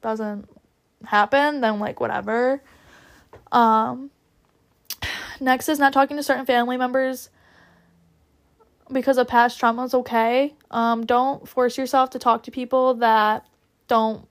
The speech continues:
like, meet your needs or really just, like, can't, like, understand where you're coming from, from everything that happened within the family.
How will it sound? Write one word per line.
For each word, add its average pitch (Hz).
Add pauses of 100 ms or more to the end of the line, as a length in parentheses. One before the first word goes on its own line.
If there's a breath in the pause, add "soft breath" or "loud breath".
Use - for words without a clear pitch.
(120)
like, 226 (1080)
meet 269
your 262
needs 240
or 240
really 240
just, 240
like, 240
can't, 233
like, 233
understand 233
where 226
you're 233
coming 226
from, 233
from 226
everything 226
that 226
happened 208
within 254
the 254
family. 277